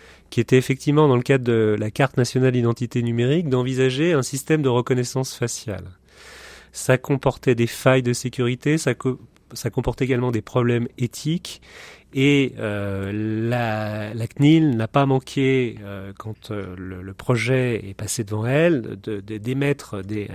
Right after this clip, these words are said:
des avis comme elle le fait, euh, avis, euh, consultatifs en,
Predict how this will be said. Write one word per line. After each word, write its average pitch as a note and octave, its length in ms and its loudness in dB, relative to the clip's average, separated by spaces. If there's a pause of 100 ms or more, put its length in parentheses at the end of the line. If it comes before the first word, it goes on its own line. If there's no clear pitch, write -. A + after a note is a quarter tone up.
des A2 160 -4
avis A#2+ 200 0
comme A#2 180 -2
elle A2 120 0
le A2 140 0
fait, D3+ 380 0 (760)
euh, G2+ 180 -8
avis, G#2+ 340 -8
euh, G#2 100 -6
consultatifs A2+ 880 -4
en, A2 140 -4